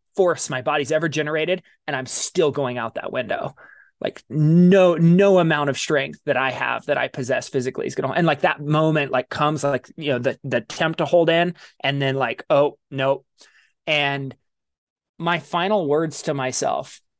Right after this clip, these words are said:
would have been a self-deprecatory,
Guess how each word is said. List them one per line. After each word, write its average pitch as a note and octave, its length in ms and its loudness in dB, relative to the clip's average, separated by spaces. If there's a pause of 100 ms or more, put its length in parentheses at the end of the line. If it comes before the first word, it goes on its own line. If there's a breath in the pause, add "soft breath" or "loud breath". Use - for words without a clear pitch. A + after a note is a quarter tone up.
(760)
would D3 180 2
have D3 200 -4
been C#3+ 180 -2
a B2+ 80 -2
self-deprecatory, C3+ 1600 -2